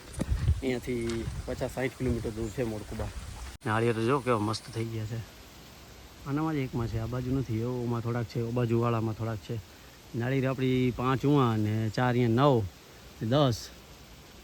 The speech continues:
ને ત્રણ તેર ને પાંચ એક ઉવા છે. કેટલી છે ગણી લઈ, અહીંયાથી છે પાંચ ઉવા, તેર ને પાંચ અઢાર નાળિયેર રહી છે, ત્રણ કાઢી છે, ટોટલ વીસ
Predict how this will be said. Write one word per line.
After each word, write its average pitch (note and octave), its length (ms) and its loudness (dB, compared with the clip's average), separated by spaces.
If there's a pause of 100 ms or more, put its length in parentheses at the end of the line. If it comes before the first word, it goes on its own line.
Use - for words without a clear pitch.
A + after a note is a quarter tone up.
(140)
ને C#3+ 100 -4
ત્રણ A#2 280 2
તેર C#3+ 200 8 (120)
ને A2+ 80 2 (400)
પાંચ B2+ 260 -2
એક A#2+ 100 -2
ઉવા C#3 160 4
છે. G#2+ 120 -2 (120)
કેટલી A#2+ 280 -2
છે G#2 80 -2 (260)
ગણી B2+ 220 2
લઈ, A#2 120 2
અહીંયાથી A#2 380 -4
છે - 60 -6 (1080)
પાંચ A#2 240 -4
ઉવા, A#2 180 0 (300)
તેર B2+ 160 0
ને B2 200 2
પાંચ A#2+ 200 2
અઢાર C#3 240 4
નાળિયેર A#2+ 340 0
રહી C#3 180 2
છે, A2+ 100 -2 (840)
ત્રણ B2+ 260 2
કાઢી C3 280 4
છે, A2 80 2 (720)
ટોટલ A#2 340 -2
વીસ C3+ 140 2